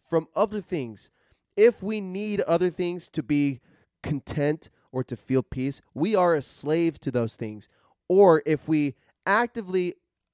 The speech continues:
actively avoid certain things, actively avoid things that cause suffering or discomfort or pain, we are also a s-, we are equally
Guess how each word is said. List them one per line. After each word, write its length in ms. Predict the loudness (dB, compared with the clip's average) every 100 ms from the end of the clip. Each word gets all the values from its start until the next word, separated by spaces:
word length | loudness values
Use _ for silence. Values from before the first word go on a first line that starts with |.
| _ _ _
actively 540 | 0 0 -2 -2 -2 -2
avoid 560 | -4 -4 -2 2 2
certain 360 | 0 0 0 0
things, 420 | -4 -4 -6 -14 _ _
actively 440 | -2 -2 0 0 0
avoid 640 | -4 -2 2 4 2 -4 _ _ _ _
things 240 | -6 -4
that 180 | -6 -6
cause 280 | 0 0 0
suffering 480 | 0 -2 -2 -4 -2
or 180 | -4 -6
discomfort 560 | -6 -8 -6 -10 -6 -6
or 60 | -6
pain, 440 | -8 -8 -8 -10 -16 _ _
we 180 | -4 -2
are 200 | -2 -4 0
also 420 | 0 0 -2 -4
a 60 | -4
s-, 180 | -8 -8
we 160 | -4 -2
are 100 | -2
equally 420 | -8 -6 -2 -2